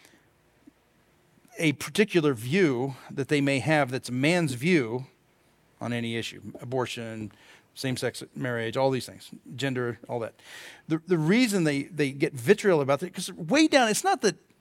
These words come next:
it's not that pastors are preaching against this, 'cause I don't think most, most of us are hiding out, quite frankly. What they're fighting, this is my opinion, but what they're fighting against is their conscience.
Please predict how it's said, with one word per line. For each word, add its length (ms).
it's 180
not 160
that 140
pastors 560
are 120
preaching 340
against 300
this, 160
'cause 120
I 80
don't 160
think 200
most, 360
most 220
of 140
us 100
are 80
hiding 320
out, 300
quite 160
frankly. 460
What 220
they're 160
fighting, 480
this 160
is 80
my 140
opinion, 420
but 100
what 220
they're 100
fighting 460
against 480
is 180
their 80
conscience. 720